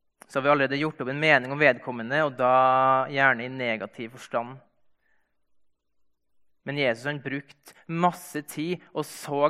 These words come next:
dem som samfunnet allerede hadde forhåndsdømt. Så la oss se hverandre. La oss be om at vi klarer å se hverandre slik som Jesus så mennesker. At vi får lov til å se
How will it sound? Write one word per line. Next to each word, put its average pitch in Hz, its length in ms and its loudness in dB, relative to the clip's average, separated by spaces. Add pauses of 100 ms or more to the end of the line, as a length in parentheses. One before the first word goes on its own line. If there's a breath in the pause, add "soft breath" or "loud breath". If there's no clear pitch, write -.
dem 135 240 0
som 139 220 -10
samfunnet 123 640 -6
allerede 123 320 -2
hadde 113 300 -6
forhåndsdømt. 117 960 -10 (920 soft breath)
Så 151 320 0 (480 loud breath)
la 156 160 8
oss 151 120 -2 (160)
se 151 120 -4
hverandre. 147 720 -2
La 143 160 2
oss 151 220 -4
be 156 240 2
om 165 100 0
at 143 80 -4
vi 156 120 -4
klarer 147 240 8
å 143 60 -4
se - 220 -2
hverandre 151 400 4
slik 147 160 -4
som 160 160 -8
Jesus 127 460 -4
så 139 320 -2 (880 loud breath)
mennesker. 143 640 0
At 117 200 0
vi 143 40 -8
får 151 120 -2
lov 147 80 -2
til 160 80 -4
å - 20 -14
se 151 200 4